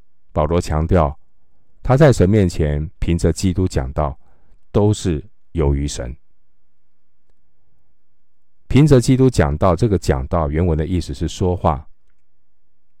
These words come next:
换句话说，保罗所说的每一句话都是出于神的。神是福音信息的源头，并且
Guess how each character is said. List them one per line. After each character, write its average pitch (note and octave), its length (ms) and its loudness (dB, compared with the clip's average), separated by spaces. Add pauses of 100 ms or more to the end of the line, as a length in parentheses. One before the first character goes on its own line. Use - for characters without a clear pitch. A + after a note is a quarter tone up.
(500)
换 F2 180 2
句 E2 140 2
话 D#2 80 2
说， D#2 280 -2 (500)
保 F#2 160 4
罗 G2+ 180 4
所 E2+ 160 2
说 F#2+ 160 0
的 F2 120 2
每 C#2 200 -2
一 - 20 -2
句 F2 140 -4
话 D#2 320 -4
都 D#2 140 -4
是 D2 120 -8
出 C#2+ 240 -6
于 C2 60 -6
神 B1+ 300 -8
的。 C2 180 -10 (2250)
神 G2+ 420 4
是 C3 280 2
福 F2 280 0
音 G2+ 200 2
信 G2+ 260 2
息 D2+ 160 -4
的 D2 100 -2
源 D2 240 -4
头， C2+ 380 -6 (840)
并 A2+ 140 2
且 D#2 280 0